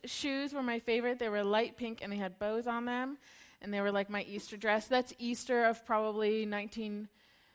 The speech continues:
ninety-seven. And then the next picture, I think I'm a little bit older. Yeah. Oh. I'm <laughs> like this, I'm, like, the short little girl over to the left. And then my whole family. You might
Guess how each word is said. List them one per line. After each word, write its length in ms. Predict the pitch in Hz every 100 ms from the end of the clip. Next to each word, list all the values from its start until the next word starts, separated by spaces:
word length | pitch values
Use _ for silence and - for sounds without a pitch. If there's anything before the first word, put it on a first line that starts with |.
| _
ninety-seven. 1200 | 214 208 208 208 202 196 - 220 196 165 180 269 - _ _ _ _ _ _ _ _ _ _ _ -
And 200 | 233 240
then 200 | 247 247
the 80 | 240
next 340 | 226 - -
picture, 420 | 240 - 254 226
I 60 | 214
think 200 | 269 247
I'm 220 | 226 208
a 60 | 202
little 160 | 202
bit 80 | 190
older. 240 | 190 190 165
Yeah. 420 | 202 202 185 208 - -
Oh. 320 | 226 220 202 - - - _ _ - - - - -
I'm 260 | 240 262 247 - - - 302
<laughs> 480 | - - - - -
like 180 | 269 262
this, 320 | 269 269 - - -
I'm, 140 | 254
like, 160 | 262 254
the 100 | 269
short 360 | 277 247 180 - -
little 180 | 233 214
girl 540 | 196 185 180 185 220 -
over 180 | 214 196
to 120 | 214
the 60 | 175
left. 480 | 175 160 196 - - - - _ _ -
And 60 | 214
then 60 |
my 80 | 196
whole 140 | 214 208
family. 500 | 196 185 190 226 -
You 80 | 254
might 260 | 269 -